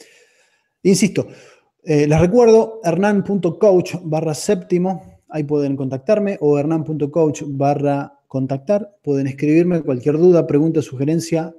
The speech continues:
lo que quieran. El número doce es este nombre, el doce de los setenta y dos,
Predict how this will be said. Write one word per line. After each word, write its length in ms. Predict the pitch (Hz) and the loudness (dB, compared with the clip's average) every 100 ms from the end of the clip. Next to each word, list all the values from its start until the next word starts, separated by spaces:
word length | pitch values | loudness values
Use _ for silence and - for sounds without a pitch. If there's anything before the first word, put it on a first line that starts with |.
| - | -10
lo 260 | 135 135 139 | -4 -2 -2
que 220 | 131 123 | -6 -6
quieran. 340 | - 117 110 _ _ _ _ - _ - | -12 -12 -14 _ _ _ _ -20 _ -2
El 120 | 208 | 2
número 300 | 233 208 180 | 4 4 4
doce 420 | 220 220 - 165 | 2 2 -2 -4
es 140 | 139 | -4
este 180 | 175 - | -6 -4
nombre, 440 | 165 185 139 143 143 | -4 -2 -2 -2 -4
el 180 | 127 123 | -10 -8
doce 320 | 143 - 135 | -8 -6 -4
de 140 | 127 | -2
los 220 | 131 117 | -2 -6
setenta 440 | - 117 110 107 110 | -10 -12 -12 -12 -6
y 60 | |
dos, 400 | 147 147 131 - | -4 -4 -6 -10